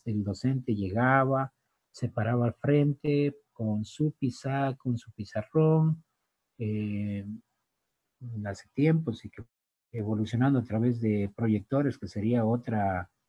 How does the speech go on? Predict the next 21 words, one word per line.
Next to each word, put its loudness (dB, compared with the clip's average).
herramienta 0
o 2
uso 0
del -4
docente -4
para -4
esta -10
transposición -6
didáctica, -2
va 0
a 2
ir 2
evolucionando -6
mucho -12
más. -20
Continuando 6
con 6
esto, 6
tenemos 0
algunos -2
prerequisitos 8